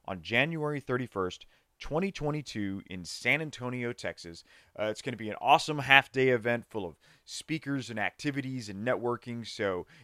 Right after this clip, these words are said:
if you hear this before the event, be sure to mark your calendars and get your ticket because we're working on a fantastic lineup for that event.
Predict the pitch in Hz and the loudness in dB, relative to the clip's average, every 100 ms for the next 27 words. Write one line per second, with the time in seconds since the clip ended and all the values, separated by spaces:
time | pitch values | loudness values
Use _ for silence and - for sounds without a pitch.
0 | _ 107 - - 95 - 220 180 123 110 | _ -8 -8 -12 -16 -4 -2 0 0 -2
1 | - 101 _ 151 180 185 185 175 160 135 | -8 -12 _ 2 2 2 2 2 2 -2
2 | 101 - - 107 92 95 135 135 120 151 | -4 -10 -8 -8 -6 -2 -2 -4 -2 0
3 | 147 120 110 110 98 113 - - 131 104 | 2 -2 -6 -8 -8 -8 -8 -6 -6 -4
4 | 87 80 92 98 87 - - _ 117 120 | -8 -10 -10 -8 -8 -16 -20 _ -6 -4
5 | 123 95 - - - 131 120 113 113 107 | -2 -4 -6 -12 2 4 4 6 6 6
6 | 98 - 98 98 85 - 90 87 87 76 | 0 -6 -4 -4 -6 -12 -6 -4 -4 -8
7 | 65 | -16